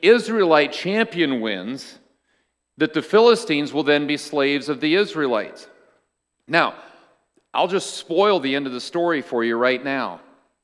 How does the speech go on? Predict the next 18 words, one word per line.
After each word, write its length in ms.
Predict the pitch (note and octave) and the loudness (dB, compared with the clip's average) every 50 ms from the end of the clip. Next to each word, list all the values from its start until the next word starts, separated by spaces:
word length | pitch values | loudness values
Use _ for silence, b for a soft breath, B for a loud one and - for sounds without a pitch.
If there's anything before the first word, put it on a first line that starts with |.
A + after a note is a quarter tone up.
| _ _ _ _ _ _ _ _ _ _ _ _ _ _ _ _ - | _ _ _ _ _ _ _ _ _ _ _ _ _ _ _ _ -8
The 100 | B2+ - | -8 -2
Philistines 640 | - F3+ G#3 A3+ G#3+ G#3+ - F3 E3+ D#3 C#3 - | 4 6 6 6 6 4 2 -2 -2 -2 -4 -4
lose, 420 | C3+ D#3 F3 F#3+ F3+ D#3+ C#3+ A2+ C3 | -2 2 4 4 6 4 4 2 -2
and 140 | D3+ C#3+ C#3 | -4 -4 -4
it's 120 | B2+ - | -4 -6
clear 280 | - - F3+ F#3 E3 D3 | -6 -2 0 2 2 2
they 140 | C#3+ C3+ | 2 2
have 180 | C3+ C3+ C3 A#2+ | 2 0 -2 -2
no 260 | B2+ C3 C#3+ C#3+ C#3 | -2 -2 0 0 0
intentions 480 | C3+ B2+ - C#3 C#3+ C3+ B2 B2 A2 G#2 | 0 -2 -4 -6 -6 -6 -8 -10 -12 -12
of 140 | A#2 G#2 - | -12 -12 -8
keeping 320 | C3+ B2+ - A#2+ A#2 A#2 | -8 -8 -6 -6 -6 -6
up 100 | A2+ - | -6 -4
their 160 | B2+ B2 A#2 | -4 -4 -4
end 140 | A#2 A2+ A2+ | -2 -4 -4
of 40 | G#2+ | -6
the 80 | G#2+ | -6
bargain. 460 | G2+ A2 A2+ A2 G#2 G2 D#2+ D2+ D#2 | -2 -2 0 0 0 -2 -6 -10 -16